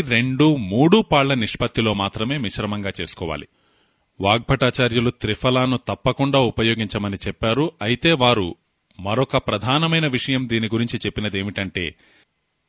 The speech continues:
ఎప్పుడూ కూడా త్రిఫలా ఒక్కదానినే తీసుకోకూడదు. దానిలో బెల్లమన్నా కలుపుకుని తినాలి,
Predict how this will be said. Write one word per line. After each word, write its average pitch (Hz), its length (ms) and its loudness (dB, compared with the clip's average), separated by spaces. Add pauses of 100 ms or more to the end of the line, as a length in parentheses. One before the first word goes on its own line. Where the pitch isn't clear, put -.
(160)
ఎప్పుడూ 135 460 4
కూడా 113 320 0 (180)
త్రిఫలా 151 500 2 (180)
ఒక్కదానినే 180 680 2
తీసుకోకూడదు. 107 760 -2 (480)
దానిలో 110 480 2
బెల్లమన్నా 117 540 2
కలుపుకుని 120 480 0
తినాలి, 107 420 -2